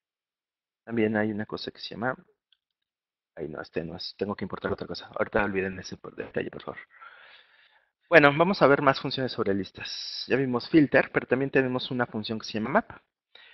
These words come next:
Map lo que va a hacer es recibir una función, ahorita lo pongo así, pero ahorita voy a escribir mi función, y la va a aplicar sobre una lista, por sobre cada elemento de una lista. Ajá.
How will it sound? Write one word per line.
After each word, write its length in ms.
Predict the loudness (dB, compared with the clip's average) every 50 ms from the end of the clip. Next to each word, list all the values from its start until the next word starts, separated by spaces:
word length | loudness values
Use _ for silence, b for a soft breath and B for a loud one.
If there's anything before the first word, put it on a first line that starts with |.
| b b b _
Map 300 | 2 4 4 4 4 0 -10 -16 -10
lo 100 | -8 -6
que 100 | -6 -2
va 160 | 2 4 4
a 40 | 4
hacer 340 | 4 4 2 0 0 0 _ _ -2
es 280 | -2 -2 -2 -6 -14 -10
recibir 420 | -8 -8 -8 -4 -2 0 0 0
una 140 | 0 0 -2
función, 520 | -2 -2 -4 -6 -2 0 0 0 -2 -4 -10 _ _ _ _
ahorita 260 | -12 -8 -6 -4 -4
lo 120 | -4 -4
pongo 220 | -6 -6 -4 -4 -4
así, 160 | -4 -6 -10 -12 _
pero 280 | -12 -10 -8 -10 -12 -12 _ _ _ _ -18
ahorita 200 | -10 -6 -4 -4
voy 80 | -4
a 0 |
escribir 340 | -4 -4 -4 -4 -4 -4 -4
mi 80 | -6 -6
función, 380 | -6 -6 -4 -2 -2 -4 -4 B B B B B B B B B
y 120 | -2 2
la 100 | 4 6
va 160 | 8 10 10 10
a 60 | 10
aplicar 580 | 8 4 2 4 4 4 4 4 0 -8 -20 _ _ _ _ _ _ _ _ _ _ _ _ _ _ _ _ _ _ _ _ _ _ _
sobre 320 | -8 -6 -4 -2 0 0 0
una 220 | 0 2 0 2
lista, 520 | 2 0 0 -2 0 2 2 2 2 0 0
por 120 | 0 0
sobre 180 | 4 4 4 8
cada 200 | 8 8 8 8
elemento 400 | 8 6 4 2 0 0 -2 -2
de 60 | -2
una 180 | 0 0 0 2
lista. 420 | 2 0 -2 -4 -4 -6 -6 -6 _ _ _ _ _ _ _ _ _ _ _ _ _ _ _ _ _ _ _ _ _ _ _ _
Ajá. 300 | -8 -2 0 2 0 0